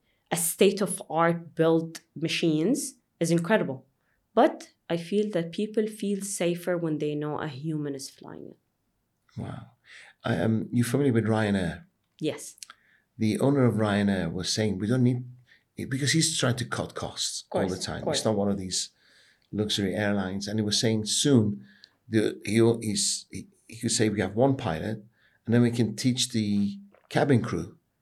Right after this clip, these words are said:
Speaker 2: if anything happens to the pilot, to take over." And I was like, "Why do we need two pilots? Why do we need a pilot and a co-pilot?" Yes.
Speaker 1: Mm.
Speaker 2: He just makes, the guy make, he was, he was thinking even charging for bathrooms and,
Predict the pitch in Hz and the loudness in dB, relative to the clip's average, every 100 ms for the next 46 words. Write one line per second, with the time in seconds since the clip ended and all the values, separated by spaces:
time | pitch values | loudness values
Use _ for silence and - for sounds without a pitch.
0 | _ _ _ _ - 127 120 113 110 104 | _ _ _ _ -4 2 4 4 2 0
1 | 107 110 101 98 110 104 95 85 85 - | 0 0 0 2 2 2 0 0 -4 -12
2 | _ _ _ _ _ _ _ _ _ _ | _ _ _ _ _ _ _ _ _ _
3 | - 120 147 143 123 127 117 120 - 151 | -2 2 4 4 4 4 4 0 -4 -2
4 | 202 170 110 87 - - - - 78 - | 0 2 2 0 -6 -8 -8 -12 -14 -12
5 | - 123 143 143 107 98 101 90 90 80 | -4 -2 0 2 2 0 -4 -6 -6 -8
6 | 82 101 92 - 64 - - - 95 110 | -6 -4 -4 -6 -12 -12 -18 -10 -6 -4
7 | 120 - 156 151 - _ 147 190 165 156 | -6 -8 -10 -10 -14 _ 2 4 8 8
8 | 143 - 135 160 151 131 139 139 139 117 | 8 6 8 10 8 6 4 4 4 4
9 | 151 143 143 127 117 127 120 110 110 117 | 4 4 6 6 6 6 4 2 0 2
10 | 139 123 90 85 - 85 85 | 2 2 0 0 -2 -4 -8